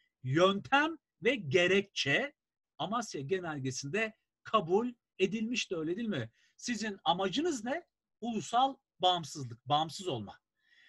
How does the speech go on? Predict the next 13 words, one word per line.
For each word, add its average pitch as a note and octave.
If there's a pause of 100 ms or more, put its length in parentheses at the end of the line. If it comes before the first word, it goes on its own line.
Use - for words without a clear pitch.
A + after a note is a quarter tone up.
(100)
Peki G#3+
sizin G#3+
gerekçeniz, F3+
niye, A3+ (220)
e, C#3
savaşıyorsunuz? C3+ (220)
İstanbul G3
hükümeti E3+
üstüne C#3+
düşeni A#2 (180)
yapmadığı D3+
için D4 (180)
savaşıyorum. B2+